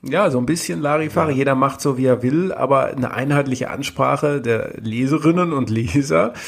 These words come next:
Speaker 1: ähm,
Speaker 2: Sieht
Speaker 1: ja,
Speaker 2: anders
Speaker 1: jetzt
Speaker 2: aus.
Speaker 1: wieder, ja,
Speaker 2: Ja.
Speaker 1: die, die sieht anders, äh, die sieht
Speaker 2: Aber
Speaker 1: anders aus. Äh, mm, äh, ja.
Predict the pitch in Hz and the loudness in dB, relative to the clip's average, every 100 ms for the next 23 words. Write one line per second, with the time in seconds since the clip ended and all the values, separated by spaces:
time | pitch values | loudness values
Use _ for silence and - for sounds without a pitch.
0 | - - - - 110 110 110 113 104 - | -12 -14 -8 -2 -2 -2 -4 -6 -10 -12
1 | - 123 156 156 120 123 110 101 90 92 | -4 0 2 2 4 2 4 4 2 0
2 | - - 131 104 120 110 113 120 123 127 | -8 -16 -6 -4 -4 -4 -6 -6 -6 -4
3 | 127 143 135 151 143 - - 117 117 117 | -2 0 -2 0 0 -2 -6 -4 -4 -4
4 | 113 131 139 139 160 127 110 110 - - | -2 2 2 4 2 2 2 2 0 -6
5 | 110 113 - 80 80 85 90 90 85 - | -6 -6 -10 -12 -10 -8 -6 -6 -6 -6
6 | 92 - - 135 139 107 | -8 -10 -8 -2 0 -2